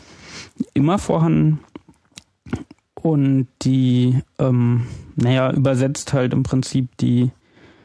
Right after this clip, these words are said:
äh, gesamte Syntax auf wenige elementare Sachen, die man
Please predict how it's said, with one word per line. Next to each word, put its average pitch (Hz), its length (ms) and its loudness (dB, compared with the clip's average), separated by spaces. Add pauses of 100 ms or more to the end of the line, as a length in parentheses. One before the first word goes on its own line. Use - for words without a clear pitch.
(440)
äh, 127 260 0
gesamte 131 440 0
Syntax 131 840 -2
auf 127 640 -4
wenige 131 880 0
elementare 123 760 0
Sachen, 120 560 0
die - 100 -2
man 120 380 0